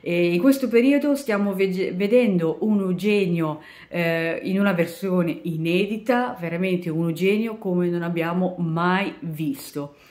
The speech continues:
E questo dopo che ha scoperto il tradimento di Viola. E per, eh, tanti mesi abbiamo visto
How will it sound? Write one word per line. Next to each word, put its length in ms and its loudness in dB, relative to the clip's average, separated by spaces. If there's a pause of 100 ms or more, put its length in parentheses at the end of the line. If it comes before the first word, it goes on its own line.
(260)
E 100 -4
questo 340 0
dopo 360 0
che 260 2
ha 100 -2
scoperto 760 -4
il 160 -4
tradimento 880 -4 (280)
di 180 0
Viola. 500 -6 (440)
E 360 -2
per, 320 0
eh, 360 2
tanti 400 0
mesi 600 2
abbiamo 380 0
visto 640 -4